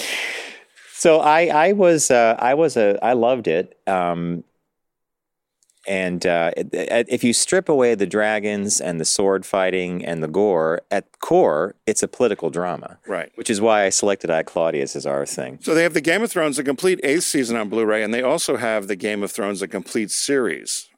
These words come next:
Speaker 2: on Blu-ray. And I didn't know this. It holds the record as the most awarded series in
Speaker 1: Yep.
Speaker 2: television history.
Speaker 1: Yep.
Speaker 2: So the complete series includes all seventy-three episodes, um,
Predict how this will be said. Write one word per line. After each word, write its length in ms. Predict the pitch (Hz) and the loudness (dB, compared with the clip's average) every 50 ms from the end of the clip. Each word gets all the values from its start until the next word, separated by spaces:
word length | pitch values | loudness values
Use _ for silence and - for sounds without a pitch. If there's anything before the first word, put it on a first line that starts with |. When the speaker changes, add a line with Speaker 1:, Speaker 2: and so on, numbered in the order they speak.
| - 98 | -10 -8
Speaker 2:
on 140 | 95 92 | -8 -8
Blu-ray. 420 | 80 98 104 98 90 90 90 87 90 | -6 -4 -2 -2 0 0 0 -2 -2
And 80 | 98 | -2
I 80 | 113 139 | -2 -4
didn't 140 | 156 147 123 | -4 -4 -2
know 140 | 120 117 113 | -2 0 0
this. 200 | 107 98 - 123 | 0 0 -2 -4
It 100 | 113 - | -6 -4
holds 240 | - 147 151 131 | 0 0 0 0
the 100 | - 131 | 0 -4
record 440 | 110 104 117 127 147 - 185 156 135 | -2 0 0 0 0 0 0 0 0
as 180 | 127 110 92 - | 0 0 -2 -4
the 80 | 107 | -4
most 340 | 104 104 117 135 151 - - | -2 0 0 0 0 0 -4
awarded 560 | 147 113 104 110 113 113 117 120 113 110 98 | -6 -4 -2 0 2 2 2 2 2 0 -2
series 540 | - - - - 139 131 117 101 95 90 80 | -2 -4 -2 0 0 2 2 2 0 0 -2
in 60 | 92 | -6
Speaker 1:
Yep. 60 | 85 - | -8 -8
Speaker 2:
television 480 | - 110 107 113 104 104 90 95 98 87 | -6 -6 -4 -4 -4 -4 -4 -4 -6 -4
history. 460 | 107 92 - - - 64 58 - _ - | -4 -6 -6 -8 -12 -12 -14 -14 _ -20
Speaker 1:
Yep. 120 | - - _ _ _ _ _ _ _ _ - - - - _ | -20 -20 _ _ _ _ _ _ _ _ -20 -20 -20 -20 _
Speaker 2:
So 180 | - - 117 107 | -10 -6 -4 -2
the 100 | 104 92 | -2 -2
complete 380 | 98 98 - - 127 127 117 | -4 -4 -4 -2 -2 -2 0
series 420 | - - - 120 107 107 107 92 98 | -2 -2 0 0 0 0 0 -2 -4
includes 360 | 98 - - 113 107 95 - | -6 -4 -2 -2 -2 -2 -2
all 220 | - 110 104 110 117 | -2 -2 0 0 0
seventy-three 640 | - - 117 107 101 104 98 - - 104 98 95 | -2 -2 -2 -2 -2 -4 -6 -8 -6 -4 -2 -2
episodes, 680 | 92 90 - 90 - - 90 78 65 64 - - - - _ _ _ _ _ _ _ _ _ _ _ _ _ _ _ - | -2 -2 -4 -6 -6 -4 -4 -6 -6 -8 -12 -14 -16 -16 _ _ _ _ _ _ _ _ _ _ _ _ _ _ _ -12
um, 800 | 95 85 85 85 85 85 85 82 82 82 82 82 82 80 - | -10 -8 -6 -4 -4 -4 -4 -6 -6 -8 -10 -12 -12 -14 -16